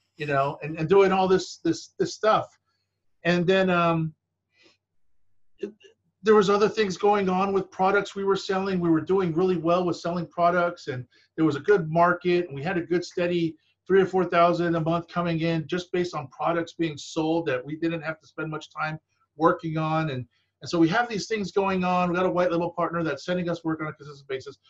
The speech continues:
Well, both of those things took a turn, and I wasn't prepared for it. It took me a year to recover.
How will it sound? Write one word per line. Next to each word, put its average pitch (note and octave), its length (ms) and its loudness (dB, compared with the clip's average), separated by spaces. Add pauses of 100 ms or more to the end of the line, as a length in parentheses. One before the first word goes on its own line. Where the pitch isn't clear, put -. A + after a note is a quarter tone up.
(180)
Well, D3+ 100 4
both A#3+ 280 4
of - 60 -6
those G#3+ 260 4
things G3 340 2
took F#3+ 200 -4
a E3+ 80 -8
turn, D#3 460 -4
and C#3 100 -6
I E3+ 100 4
wasn't E3+ 280 -2
prepared D3 440 -6
for C3 200 -6
it. C3+ 60 -4
It - 360 -20
took G#3+ 200 -2
me G3+ 80 -2
a F3 60 2
year D#3+ 260 4
to D#3+ 60 0
recover. C3+ 580 -6